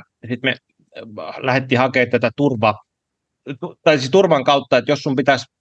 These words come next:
pitää vaikka sun lapsi turvassa, ja, tota, mitä sä olisit valmis tekemään sun lapses eteen? Ja siinä oli erilaisia harjoitteita, me tehtiin meditaatioita ja kehollisia harjoitteita.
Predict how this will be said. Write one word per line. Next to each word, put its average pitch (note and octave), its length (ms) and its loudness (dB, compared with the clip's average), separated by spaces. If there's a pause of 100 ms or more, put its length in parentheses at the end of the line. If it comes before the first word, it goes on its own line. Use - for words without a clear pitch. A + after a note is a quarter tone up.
(120)
pitää B2+ 320 0
vaikka A#2+ 180 -2
sun B2 160 -6
lapsi C#3 380 -2
turvassa, A#2 500 -6 (600)
ja, A#2+ 100 0
tota, A2+ 460 -2
mitä D#3 280 2
sä E3+ 120 2
olisit C3 180 -2
valmis C3 360 0
tekemään A#2 420 -2
sun A2 160 -4
lapses B2 500 -2
eteen? - 380 -8 (760)
Ja A2 60 -10
siinä C#3+ 180 2
oli E3+ 120 6
erilaisia C3+ 420 2
harjoitteita, A#2+ 480 -2
me A#2+ 60 -6
tehtiin A#2+ 300 -2
meditaatioita A2 800 0
ja G#2+ 120 0
kehollisia A2 440 -6
harjoitteita. A2+ 520 -2